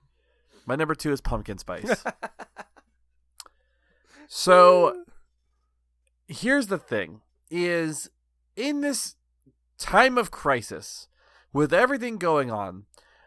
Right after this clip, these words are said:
Speaker 1: my, my immediate gut reaction was to make fun of pumpkin spice, was to be like, "Oh, pumpkin spice is out. Do you have your infinity scarf?"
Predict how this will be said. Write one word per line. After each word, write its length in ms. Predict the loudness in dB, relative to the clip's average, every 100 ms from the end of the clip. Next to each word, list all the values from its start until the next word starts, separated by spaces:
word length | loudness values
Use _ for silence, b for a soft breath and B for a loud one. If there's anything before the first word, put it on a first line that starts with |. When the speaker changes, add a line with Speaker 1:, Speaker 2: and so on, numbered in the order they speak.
| b -8
Speaker 1:
my, 320 | 2 2 2 -4 -12
my 240 | 0 4
immediate 520 | 4 2 -4 -2 -2 2
gut 200 | 0 2
reaction 480 | 0 0 -2 -4
was 180 | 0 -2
to 260 | -2 -4 -4 -8 _ -8
make 340 | -2 -2 -2
fun 340 | 4 6 6 4
of 160 | 0
pumpkin 340 | 2 0 0 -4
spice, 380 | -2 -2 -4
was 140 | -6 -4
to 80 | -2
be 160 | 0
like, 360 | 4 4 2 0 4
"Oh, 380 | 8 6 4 0
pumpkin 320 | 2 4 2
spice 240 | 0 0 0
is 120 | 0
out. 300 | 2 2 0 _ -14
Do 80 | -6
you 100 | 0
have 220 | 2 2
your 120 | 0
infinity 420 | -4 -4 -4 -4 -6
scarf?" 540 | -2 0 0 -4